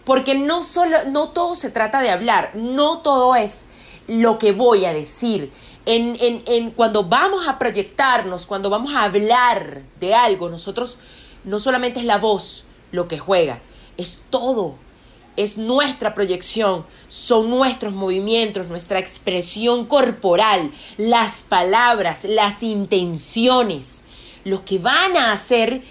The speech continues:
es lo que va a hacer vivir la emoción a esa audiencia y va a hacer que tu mensaje llegue de mejor manera o, o, o, o, o de mejor forma. Entonces,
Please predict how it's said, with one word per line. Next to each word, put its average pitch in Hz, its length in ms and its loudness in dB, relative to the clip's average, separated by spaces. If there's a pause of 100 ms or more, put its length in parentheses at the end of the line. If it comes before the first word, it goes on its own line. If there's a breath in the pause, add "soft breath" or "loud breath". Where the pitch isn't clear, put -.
(180 loud breath)
es 214 120 0
lo 359 140 2
que 247 120 2
va 247 80 4
a 277 40 2
hacer 349 240 -2
vivir 320 320 0
la 330 140 4
emoción 277 680 -2
a 240 120 2
esa 233 160 -2
audiencia 254 680 -2 (320 loud breath)
y 240 120 -2
va 285 80 4
a - 20 4
hacer 330 220 -2
que 359 100 -4
tu 359 260 2
mensaje 247 540 0
llegue 220 220 0
de 220 120 -2
mejor 170 240 -8
manera 147 380 -10 (300)
o, 175 100 -2
o, 175 40 -4 (120)
o, 185 460 0
o, 175 340 2
o 190 80 2
de 180 80 4
mejor 170 160 -6
forma. 117 380 -2 (640)
Entonces, 196 540 -2